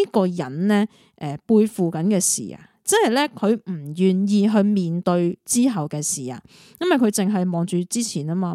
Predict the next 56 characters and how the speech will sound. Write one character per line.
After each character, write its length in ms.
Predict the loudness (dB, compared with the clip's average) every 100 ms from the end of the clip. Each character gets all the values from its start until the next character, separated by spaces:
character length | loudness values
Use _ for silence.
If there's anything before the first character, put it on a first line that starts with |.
| -4
望 100 | -4
住 120 | -4
左 240 | -2 -2
邊 200 | 0 0
啊 80 | 0
嘛， 240 | 0 0 -2 -8 -20 -4
佢 100 | -2
被 180 | 0 -2
左 300 | -2 -4 -2
邊 220 | 0 2
嘅 100 | 2
事 240 | 0 0 -2
限 160 | -2 -2
制 200 | -2 -2
住 140 | -2 -2
啊 60 |
嘛。 180 | -2 -4 _ _ _
我 120 | 0 0
哋 100 | 2
睇 40 |
下 160 | 2 2
左 200 | 0 0
邊 140 | 0
嘅 40 |
咩 140 | 0 0
牌 220 | -2 -2
咧， 140 | -2
就 100 | 0
知 180 | -2 -2
佢 240 | -2 0 -2 -2
被 220 | -4 -2
咩 200 | 0 0
事 200 | 0 -4
限 500 | -8 -12 -12 -10 -8
制。 100 | -8 -8 -10 _ -20 _ -6
咁 300 | -2 -2 -2
然 80 |
後 100 | -2
咧， 140 | -2 -2
佢 140 | -4 -8 -2
背 240 | 0 0
脊 160 | 0 -2 -2
有 160 | -4 -2
啲 160 | 0
乜 80 | -2
嘢 160 | -2 -2
咧， 140 | -2 _ _
就 120 | -4 -2
知 220 | 0 2
道 160 | 2
佢 140 | 0 0
有 100 | 0
啲 140 | 0
咩 120 | 0
事 220 | -2 -2
咧， 100 | -4